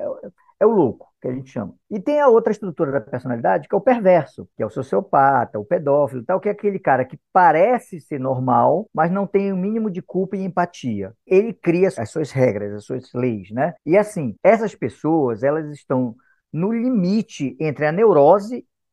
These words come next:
e a psicose. Elas estão tendo surtos delirantes, surtos psicóticos.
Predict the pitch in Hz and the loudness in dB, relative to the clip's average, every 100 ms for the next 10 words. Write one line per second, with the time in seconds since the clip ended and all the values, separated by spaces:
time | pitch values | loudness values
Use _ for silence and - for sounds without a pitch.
0 | _ 175 180 - - 202 165 110 98 - | _ -2 -2 -6 -4 2 2 2 -6 -20
1 | _ - 127 165 165 - 170 180 190 185 | _ -8 -6 -6 -10 -4 -4 -2 -4 -4
2 | - _ 214 190 226 170 214 262 214 185 | -12 _ -6 -6 -8 -2 -2 0 0 0
3 | 170 - 98 _ _ _ - 185 - 214 | 0 -6 -18 _ _ _ -6 -6 -6 -14
4 | - 208 - 185 151 135 - | -12 -14 -6 0 2 0 -4